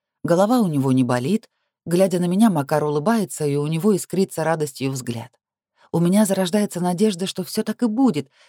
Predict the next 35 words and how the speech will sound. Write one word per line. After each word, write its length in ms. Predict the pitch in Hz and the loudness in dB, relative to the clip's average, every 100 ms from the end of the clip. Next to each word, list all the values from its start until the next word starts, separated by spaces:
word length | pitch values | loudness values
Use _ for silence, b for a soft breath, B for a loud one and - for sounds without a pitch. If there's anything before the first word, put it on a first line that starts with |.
| b | b
что 240 | - 196 | -4 0
у 60 | 208 | 4
нас 240 | 214 233 - | 6 4 2
всё 240 | - - 214 | -6 -4 -2
же 100 | 208 | 0
появится 580 | 202 208 240 226 - | 0 2 2 0 -4
шанс 460 | 196 - 220 208 - - | -6 0 0 0 -6 -8
пройти 420 | 196 202 - 165 | -4 -4 -4 -6
через 280 | - 123 117 | -4 -6 -6
это. 300 | 117 - - _ _ _ _ _ _ _ _ _ _ _ _ _ _ _ | -8 -12 -20 _ _ _ _ _ _ _ _ _ _ _ _ _ _ _
"В 120 | _ | _
порядке, 560 | 127 139 175 - - 107 _ _ _ _ | 0 2 0 -2 -12 -16 _ _ _ _
но 200 | 131 139 | 0 2
машину 380 | 143 143 170 151 | 2 0 -2 -2
поведёшь 420 | 156 147 147 143 | 0 0 0 0
ты, 200 | - 175 | -4 -6
если 300 | 113 107 - | -6 -8 -6
не 120 | 107 | -6
против". 380 | - 78 - - _ _ _ _ _ _ _ _ _ | -6 -10 -12 -20 _ _ _ _ _ _ _ _ _
"Я 240 | 208 220 240 | 2 4 4
за. 260 | 180 160 - _ _ _ | 0 -4 -8 _ _ _
Привыкла 400 | 247 262 339 190 | 2 2 2 -2
к 80 | 180 | 0
ней, 160 | 156 | -2
знаешь 320 | 147 165 151 | 0 -2 -2
ли. 160 | 143 139 _ _ | -8 -14 _ _
Она 220 | 196 214 | 2 4
у 60 | 202 | 4
тебя 220 | - 196 | 2 2
удобная 420 | 202 240 247 190 | 4 2 2 0
очень, 360 | 151 147 - 139 | 0 -4 -6 -6
приятно 360 | - 226 269 180 | 0 2 0 -4
сидеть 300 | 170 147 139 | -4 -4 -2
в 40 | |
салоне". 460 | 170 151 131 127 | -2 -2 -2 -6